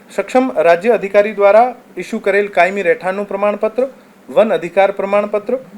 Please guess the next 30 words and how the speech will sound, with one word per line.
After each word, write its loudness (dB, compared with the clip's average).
ઓ -2
બી -6
સી, -8
એસ -2
સી, -8
એસ -2
ટી -6
તથા -2
સક્ષમ -4
અધિકારી -2
દ્વારા 0
ઇસ્યુ -8
કરેલ -2
કોઈ -4
પણ -6
જાતિનું -4
પ્રમાણપત્ર, -4
રાષ્ટ્રીય -2
નાગરિક 0
રજિસ્ટર, -4
નેશનલ -2
રજિસ્ટર -2
ઓફ -2
સિટીઝન્સ -4
જે -6
છે, -6
જ્યાં 2
પણ 2
અસ્તિત્વ -6
હોય, -2